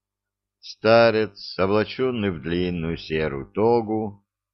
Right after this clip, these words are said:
стоял к Артуру спиной, созерцая, как тонут во мгле за горизонтом золотые искры. Когда он обернулся, Артур увидел его благородное лицо с утонченными чертами,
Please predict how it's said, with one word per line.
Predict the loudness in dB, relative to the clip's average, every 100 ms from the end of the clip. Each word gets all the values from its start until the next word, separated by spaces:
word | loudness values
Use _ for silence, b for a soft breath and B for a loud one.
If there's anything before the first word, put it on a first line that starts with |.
| _
стоял | -20 -6 -2 2 4 2
к | 0
Артуру | -6 -4 -4 -4
спиной, | -8 -8 -6 -2 0 0 -2 -4 -14
созерцая, | -14 -12 -4 -4 -4 -4 0 2 2 -2
как | -4 -6
тонут | -4 -4 -4 -6
во | -4 -4
мгле | -4 -2 0 0 0
за | -4
горизонтом | -4 -6 -6 -6 -6 -6 -8 -6
золотые | -6 -6 -6 -10 -8 -8 -8 -8
искры. | -10 -16 -14 -16 -16 _ _ _ _ _ _ _ _ _ -4
Когда | 0 2 2
он | 2
обернулся, | 0 0 0 0 -2 -4 -2 0
Артур | 0 -2 -4 -4
увидел | -4 -4 -2 -4
его | -4 -4 -4 -4
благородное | -4 -4 -4 -6 -10 -20 -20
лицо | -20 -10 -4 -2 -2 -6 _ _ _
с | -12
утонченными | -10 -4 -4 -4 -6 -2 -2 -2 -6 -6 -8
чертами, | -6 -6 -6 -8 -4 -2 -2 -4 -10 -14